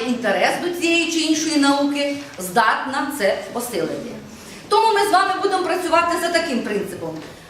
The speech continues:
Першими вийдуть презентувати свої напрацювання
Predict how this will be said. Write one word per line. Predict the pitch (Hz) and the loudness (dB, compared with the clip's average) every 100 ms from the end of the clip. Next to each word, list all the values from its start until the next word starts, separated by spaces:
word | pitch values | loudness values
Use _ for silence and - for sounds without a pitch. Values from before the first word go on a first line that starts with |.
| - - - - - - - - - | -20 -20 -20 -20 -18 -20 -20 -8 0
Першими | 349 359 - 269 240 | 2 2 -2 -2 0
вийдуть | 240 262 - 190 - - - | 0 -2 -2 -4 -8 -10 -6
презентувати | 269 277 320 311 - 247 247 247 | -2 2 4 4 4 2 0 -6
свої | 277 269 | -2 0
напрацювання | 254 262 247 254 190 165 165 208 | 2 0 -2 -2 -2 -2 -2 -4